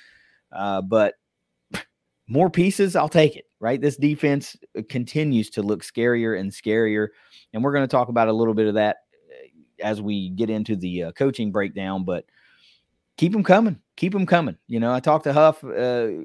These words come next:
not too long ago for the Thunder Trust, uh, on their latest, uh, podcast. And, um, I asked him flat out, "Are we done?"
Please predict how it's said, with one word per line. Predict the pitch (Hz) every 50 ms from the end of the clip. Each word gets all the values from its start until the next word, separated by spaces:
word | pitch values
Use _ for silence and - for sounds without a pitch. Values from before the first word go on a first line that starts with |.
| 50 50 - -
not | - 107 131 131 151 -
too | 160
long | 147 143 143 147 147 143
ago | 135 143 143 143
for | 139 139 127
the | 113 117 113
Thunder | - 143 139 143 139
Trust, | 139 - 143 135 135 135 - -
uh, | - - 85 110 113 110 98
on | 117 117
their | 113 110 113
latest, | 107 113 120 123 120 120 - - _ -
uh, | 104 101
podcast. | - - 123 123 123 120 139 127 123 120 117 - -
And, | 101 98 98 - _ _ _ _ _ _ _ _ _ _
um, | - 101 98 98 95 95 95 92 90 82 _ _ _ _ _ _ _ _ _ _ _ _ - - - _ _
I | - 104 117 131 139
asked | 160 190 185 -
him | 165 123 107
flat | - - 143 143 143 147
out, | 165 165 123 -
"Are | - 104
we | 110 123 139 135
done?" | 127 139 147 135 98 76 76